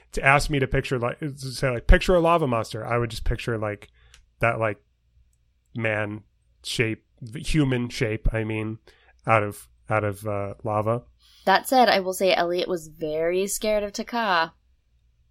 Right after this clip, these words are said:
Speaker 1: Sure.
Speaker 2: He's not scared of a lot of, I mean, he's scared of plenty of things, but it's not everything you'd expect. <laughs>
Speaker 1: Right. Um, I know y-, you already talked about the MacGuffin, um, the, the little green rock.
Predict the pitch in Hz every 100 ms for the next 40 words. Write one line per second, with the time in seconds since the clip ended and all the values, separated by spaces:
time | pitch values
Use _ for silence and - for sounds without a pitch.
0 | _ - 214 151 _ _ _ _ _ _
1 | _ - 160 160 175 - - 196 185 175
2 | 170 180 170 _ 262 294 311 285 - 302
3 | 214 - 196 160 165 143 147 151 147 -
4 | 160 208 190 170 165 160 143 131 185 -
5 | - 247 - - - _ _ - 117 101
6 | - _ - - - - - 143 139 135
7 | 127 - 151 160 180 185 214 151 170 175
8 | 175 - 156 151 131 143 143 139 131 117
9 | 120 - 135 127 123 - - 117 117 113
10 | 107 110 - _ 127 117 - _ - 123
11 | 127 120 123 127 131 131 135 - 147 120
12 | 120 -